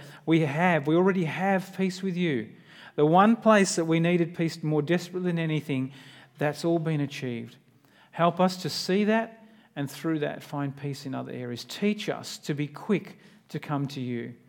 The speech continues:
Teach us to be quick to seek you. Holy Spirit, teach us to listen to you,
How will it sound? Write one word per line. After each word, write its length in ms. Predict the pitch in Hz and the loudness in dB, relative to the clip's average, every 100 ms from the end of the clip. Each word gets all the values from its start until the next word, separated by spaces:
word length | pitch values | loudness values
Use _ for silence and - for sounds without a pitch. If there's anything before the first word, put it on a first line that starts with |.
| _ - _ | _ -20 _
Teach 220 | - 190 | 0 2
us 120 | 196 185 | 2 0
to 80 | |
be 120 | 185 185 | 0 -2
quick 320 | - 220 214 | 0 -2 -2
to 120 | 175 | -6
seek 520 | - - 190 185 - | -6 -2 -2 -2 -8
you. 220 | 139 117 113 - _ _ _ | -8 -8 -10 -20 _ _ _
Holy 200 | - 156 | -2 0
Spirit, 380 | 156 - 147 135 | 0 -2 -4 -4
teach 220 | - 151 151 | -4 -6 -6
us 100 | - | -8
to 120 | - | -8
listen 560 | 139 151 - 139 113 110 - _ _ _ - | -2 -2 -2 -6 -8 -10 -20 _ _ _ -12
to 140 | 143 | -8
you, 460 | 123 143 135 110 | -4 -2 -2 -2